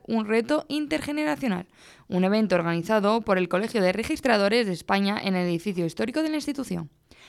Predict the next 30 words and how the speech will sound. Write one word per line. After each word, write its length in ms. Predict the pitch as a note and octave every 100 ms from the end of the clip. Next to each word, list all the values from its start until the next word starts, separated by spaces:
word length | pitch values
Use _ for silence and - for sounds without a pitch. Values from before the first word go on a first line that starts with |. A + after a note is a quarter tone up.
| - -
En 120 | F3+
la 80 | E3+
jornada 520 | E3 E3+ G3+ F#3 G3
se 100 | G3
hablaron 340 | E3 F3+ A3 A3+
temas 260 | A#3+ B3
claves 380 | - F3 G3 A3
como 160 | F#3+ E3+
la 80 |
inteligencia 420 | E3 D#3 D3+ D#3+ E3
artificial, 540 | E3 F#3+ G#3+ G3 G3+
donde 240 | A3+ D4
Corchado, 520 | D4+ A3+ - E3+ F3+ -
experto 480 | F3 - G#3+ G3+ D#3+
en 160 | E3
ciencias 400 | - G#3+ G3+ E3+
de 80 | G#3
la 80 | C4
computación, 640 | A#3+ G#3 F#3 F3 E3 G3 - - - -
analizó 360 | G3 G3 F#3+ G3+
el 80 |
estado 280 | F3+ - A#3+
actual 380 | C4+ - F#3 G3
y 80 | -
las 160 | G3 F#3
posibilidades 680 | E3 F3 E3+ F3 G#3 B3
de 80 | F#3+
esta 160 | D#3 F3
nueva 240 | E3+ B3+
tecnología. 580 | C#4 C#4+ C#4 C4 F#3 D#3+